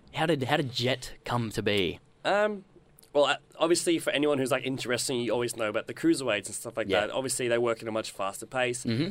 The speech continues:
Speaker 2: than, you know, the bigger boys, the heavyweights and stuff like that. Um, so there's just different styles of wrestling,
Speaker 1: Yep.
Speaker 2: and I always knew that for my weight and my size,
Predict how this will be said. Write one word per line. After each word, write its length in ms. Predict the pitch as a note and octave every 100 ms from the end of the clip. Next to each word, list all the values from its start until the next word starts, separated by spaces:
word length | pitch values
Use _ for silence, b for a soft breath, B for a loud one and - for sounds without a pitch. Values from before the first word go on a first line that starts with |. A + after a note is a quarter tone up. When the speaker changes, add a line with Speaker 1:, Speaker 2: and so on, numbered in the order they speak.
| -
Speaker 2:
than, 380 | - C#3 C#3 B2 -
you 60 |
know, 100 | A#2
the 120 | G#2+ A2
bigger 200 | A#2+ A2+
boys, 300 | A#2 G#2 G2+
the 80 |
heavyweights 420 | A#2 B2+ A2 G2 -
and 80 |
stuff 240 | - A2 -
like 160 | G2
that. 260 | - F#2+ -
Um, 300 | G#2+ G#2 G2+ B B B
so 100 | E3+
there's 160 | F#3 F#3
just 140 | D#3+
different 200 | D3 C#3
styles 300 | - B2 A#2
of 80 | A#2+
wrestling, 380 | C3+ - A#2 A#2
Speaker 1:
Yep. 80 |
Speaker 2:
and 280 | A#2 A2+ A2+ - b b
I 80 | C3+
always 240 | D#3 C#3+
knew 160 | C3 B2+
that 180 | A#2 -
for 160 | C3+
my 140 | B2+ A2+
weight 260 | A2+ A2+
and 80 | A#2
my 140 | G#2+
size, 600 | G#2+ A#2+ A#2 G#2 G#2 -